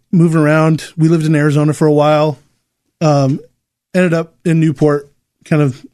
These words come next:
around middle school, and, uh, kind of before my parents were deep into addiction, uh,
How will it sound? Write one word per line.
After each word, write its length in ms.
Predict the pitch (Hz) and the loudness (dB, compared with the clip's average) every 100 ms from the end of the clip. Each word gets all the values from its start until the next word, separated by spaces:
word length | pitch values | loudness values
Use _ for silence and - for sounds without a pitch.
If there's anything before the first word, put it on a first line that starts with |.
| - | -2
around 280 | 160 143 147 | 0 2 2
middle 180 | 151 | 0
school, 440 | 147 - 147 156 147 | 0 0 2 2 2
and, 220 | 139 135 | 0 0
uh, 320 | 135 127 120 113 _ _ _ _ - - _ _ _ _ _ _ _ _ _ | 0 -2 -4 -8 _ _ _ _ -16 -16 _ _ _ _ _ _ _ _ _
kind 180 | - 180 | -4 -2
of 60 | 170 | -4
before 600 | - 170 190 180 156 139 - _ | -4 -2 0 0 0 -4 -10 _
my 220 | 175 156 151 | -2 0 0
parents 500 | 160 143 135 - - _ _ _ _ - | 0 0 -2 -6 -14 _ _ _ _ -6
were 120 | 156 | -4
deep 260 | 131 160 151 | -2 -2 -2
into 340 | 151 156 135 139 | -2 -2 -4 -4
addiction, 580 | 139 147 - 151 131 120 _ - | -4 -4 -2 -2 -2 -4 _ -4
uh, 300 | 156 131 | -2 -2